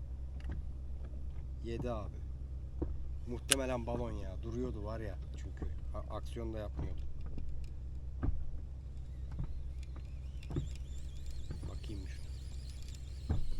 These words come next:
Balon bunu çok seviyor bir de ya. Tam balon vuruşuydu o ya. Bak, tek. Üzüyor ya. Vallahi bak, iki tane aldım, ikisini de.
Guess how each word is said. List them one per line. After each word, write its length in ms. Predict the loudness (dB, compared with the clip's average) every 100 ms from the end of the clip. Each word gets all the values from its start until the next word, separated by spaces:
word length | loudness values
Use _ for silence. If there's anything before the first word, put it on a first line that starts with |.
| 4 2 0 0 2
Balon 300 | 4 4 2
bunu 160 | 0 0
çok 220 | 0 0
seviyor 360 | 2 4 2 0
bir 60 |
de 60 | 0
ya. 220 | -2 -2 -4 -4 -4 -4 -4 2 4 4 4 2 0 -2 -2 -2 -4 -4 -4 -4 -2 -2 -2 -2 -2 -2 -4 -4 -4 -2 0 -2 -2 -4 -2 -2
Tam 180 | -2 0
balon 240 | 0 0 0
vuruşuydu 440 | -2 -2 -2 -4
o 120 | -4
ya. 220 | -2 0 0 -2 -2 -2 -2 -2 -2
Bak, 100 | -2 -2 -4 -4 -4 -2 -2 0
tek. 300 | 4 2 2 -2 -4 -2 -4 -4 -4 -4 -2 -2 -2 -4 -4 -4 -4 -4 -4 -4 -4 -4 2 2 4 0 0 -2 -2 0
Üzüyor 360 | 2 2 2
ya. 200 | 0 -2 -2 -4 0 6
Vallahi 400 | 8 8 6 4
bak, 120 | 2
iki 200 | 0 6
tane 220 | 8 8
aldım, 240 | 6 4 0
ikisini 380 | 0 4 6
de. 100 | 6